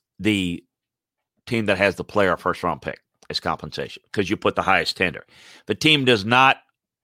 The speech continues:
own their own first round pick, then they're unable to sign such a free agent. If I tender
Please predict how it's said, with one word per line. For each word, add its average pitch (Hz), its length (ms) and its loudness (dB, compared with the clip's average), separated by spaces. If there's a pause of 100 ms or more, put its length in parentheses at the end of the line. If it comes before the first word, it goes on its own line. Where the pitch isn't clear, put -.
own 123 100 2
their 117 180 2
own 120 180 2
first 120 280 0
round 107 240 0
pick, 113 320 2 (920)
then 110 100 -4
they're 113 220 2
unable 117 380 4
to 98 100 0
sign 98 640 2 (1120)
such - 360 2
a 113 60 0
free 104 260 -2
agent. 90 300 -2 (480)
If - 380 -8
I 135 160 4
tender 135 760 2